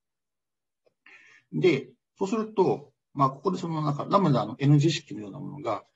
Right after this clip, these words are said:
出てきてるような気がするんですけども、これ、まあ、両辺ラムダのN二乗で割ってあげると、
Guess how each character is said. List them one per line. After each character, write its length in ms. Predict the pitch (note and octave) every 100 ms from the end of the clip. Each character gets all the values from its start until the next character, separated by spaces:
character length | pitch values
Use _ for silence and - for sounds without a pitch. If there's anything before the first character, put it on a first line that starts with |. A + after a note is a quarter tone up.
| _ -
出 60 |
て 100 | C3
き 100 | A#2
て 100 | - F#2
る 80 |
よ 120 | G2+ -
う 40 |
な 80 | -
気 160 | -
が 80 | A#2+
す 120 | A#2+
る 100 | B2+
ん 60 | A2
で 80 | G2
す 100 | -
け 80 | F2+
ど 120 | G2+
も、 320 | C3+ B2 - _ _ -
こ 60 |
れ、 80 | E3+
ま 100 | E3
あ、 40 | C#3+
両 160 | F#3
辺 180 | C#3+ A#2
ラ 80 | D3+
ム 120 | C#3
ダ 80 | G#2
の 80 | -
N 220 | C3 A2 -
二 140 | G#2+
乗 200 | A2 G#2
で 100 | -
割 140 | G#2+ -
っ 20 |
て 80 | A#2
あ 40 |
げ 100 | A2+
る 120 | A#2 -
と、 220 | C#3+ -